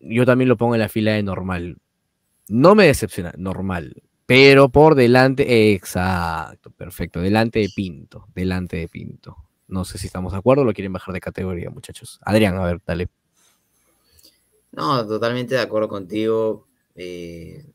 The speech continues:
Speaker 2: incluso se discutió mucho en, en Twitter si, o bueno, en general, ¿no?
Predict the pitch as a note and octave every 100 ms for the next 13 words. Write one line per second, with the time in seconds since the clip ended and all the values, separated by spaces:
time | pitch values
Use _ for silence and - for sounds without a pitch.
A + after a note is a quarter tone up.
0 | _ - F#2 A2+ A2+ G#2+ - G2+ A2+ A#2
1 | C3 D#3 D3+ D3 C3+ C#3 _ _ _ _
2 | _ _ _ _ _ - E2+ E2+ E2+ F2
3 | E2+ D#2+ G#2+ G#2 G#2 G#2 F#2+ - E2 D#2+
4 | - - F#2 A#2+ A2+ G#2+ C3+ E3 G#2+ D#2+
5 | D3